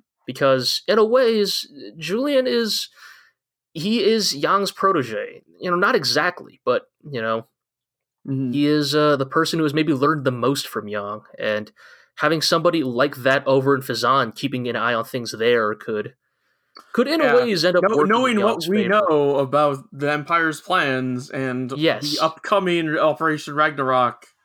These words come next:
Speaker 2: <laughs> perhaps moving Yulian to Fazan is the one thing that will save the F P A's sorry ass.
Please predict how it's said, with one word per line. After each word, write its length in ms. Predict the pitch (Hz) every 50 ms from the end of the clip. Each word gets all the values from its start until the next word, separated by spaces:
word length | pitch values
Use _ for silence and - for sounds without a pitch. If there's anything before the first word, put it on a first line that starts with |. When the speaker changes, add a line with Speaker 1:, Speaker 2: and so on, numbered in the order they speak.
| _ _ _ _ _ _ _ _ _ _ _
Speaker 2:
<laughs> 300 | - - - - - -
perhaps 640 | - 196 170 - 196 196 180 151 - - - - 170
moving 420 | 175 185 190 165 - 180 175 165
Yulian 720 | 165 170 170 175 170 165 160 151 147 151 151 139 131 - -
to 120 | - 143
Fazan 680 | 147 143 131 135 135 139 135 131 127 131 131 127 123 - _ _ _ _ - -
is 140 | 151 135
the 100 | 143 156
one 240 | 139 147 156 156 143
thing 180 | - 165 156 147
that 140 | 147 147 139
will 140 | 139 143
save 440 | 139 - - 151 147 151 147 147 135
the 80 | 151 156
F 160 | 147 143 -
P 140 | - - 160
A's 280 | 143 139 139 127 -
sorry 380 | - - 143 139 135 135 135 131
ass. 540 | 127 123 123 120 117 117 - - - -